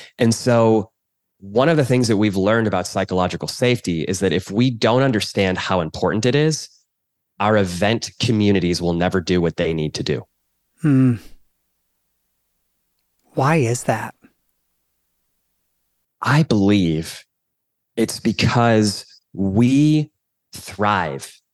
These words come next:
Speaker 1: in community. You know, and I hate to beat a dead horse because I know we've been talking about this for the last three and a half years, but think about what happened during covid. There was
Speaker 2: Mm-hmm.
Speaker 1: chaos and pandemonium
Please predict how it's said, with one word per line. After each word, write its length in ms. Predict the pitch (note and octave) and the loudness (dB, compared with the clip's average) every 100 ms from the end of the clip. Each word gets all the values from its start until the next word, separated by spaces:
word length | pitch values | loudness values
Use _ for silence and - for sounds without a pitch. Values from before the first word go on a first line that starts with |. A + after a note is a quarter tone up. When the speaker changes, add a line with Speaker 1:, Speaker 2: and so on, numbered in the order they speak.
| _ _ - | _ _ -8
Speaker 1:
in 200 | G2+ G2+ | -4 -2
community. 520 | - G#2 B2 F#2 - _ _ _ _ _ _ _ _ _ - - - - | 0 0 2 0 -6 _ _ _ _ _ _ _ _ _ -20 -20 -20 -6
You 80 | A#2 | 0
know, 120 | A2 | 2
and 100 | G2+ - - | 2 -2 -2
I 100 | G#2 | 0
hate 320 | G#2 C3 C3+ | 2 0 0
to 260 | G2 F2 - _ _ _ _ _ | 0 0 -4 _ _ _ _ _
beat 160 | A#2 G#2+ | -2 0
a 40 | |
dead 180 | F#2+ F#2 | 0 -2
horse 360 | - A2+ F2+ - | 0 0 0 -2
because 200 | G2 F#2 | -4 -2
I 80 | F#2 | 2
know 120 | G2 | 2
we've 120 | F#2+ | 2
been 100 | F2+ | -2
talking 380 | - F#2+ G2+ F2+ | -4 -8 -2 0
about 260 | E2+ E2 | 0 -2
this 160 | F2 E2+ | -2 -4
for 100 | - | -4
the 100 | E2+ | -2
last 320 | D#2+ E2 - | 0 -2 -4
three 120 | - | -4
and 80 | F2 | -2
a 40 | D#2+ | -2
half 220 | D#2 - | -4 -2
years, 340 | A2 A#2 F2 | 0 0 -2
but 140 | - - | -4 -4
think 200 | C3 D3 | -2 0
about 200 | C#3+ A2 | 0 0
what 120 | A2+ | -2
happened 300 | A2 A2 G2+ | -2 -2 -2
during 220 | G#2+ F#2+ | 0 -2
covid. 440 | - A2+ A2 - _ _ _ _ _ _ _ _ _ _ _ _ | -2 -2 -2 -6 _ _ _ _ _ _ _ _ _ _ _ _
There 120 | - F#2 | 0 0
was 140 | F2 | 2
Speaker 2:
Mm-hmm. 160 | B2 G2+ | 0 2
Speaker 1:
chaos 420 | A2 D#2+ C#2 - | 2 0 -4 -10
and 100 | E2 | -8
pandemonium 880 | G2 F#2+ F2 F2+ G#2 G2+ D#2+ C#2 | -4 -2 0 2 2 2 0 -2